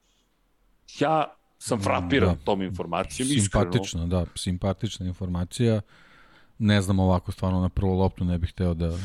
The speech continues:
Speaker 2: da nagađam ko bi to mogao da bude, al, al upravo
Speaker 1: Ne znam.
Speaker 2: zbog te,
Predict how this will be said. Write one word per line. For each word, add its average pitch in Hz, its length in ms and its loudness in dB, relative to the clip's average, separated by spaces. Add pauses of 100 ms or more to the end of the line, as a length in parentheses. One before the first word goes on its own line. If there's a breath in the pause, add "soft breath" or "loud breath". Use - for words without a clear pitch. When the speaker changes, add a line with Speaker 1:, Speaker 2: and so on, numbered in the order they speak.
(100)
Speaker 2:
da 92 100 2
nagađam 90 460 2
ko 101 160 2
bi 90 120 2
to - 140 -2
mogao 98 300 2
da 92 100 0
bude, 101 320 2
al, 107 200 2 (160)
al 110 180 2
upravo 101 240 4
Speaker 1:
Ne 101 60 4
znam. 98 100 0
Speaker 2:
zbog 98 160 -2
te, 107 240 4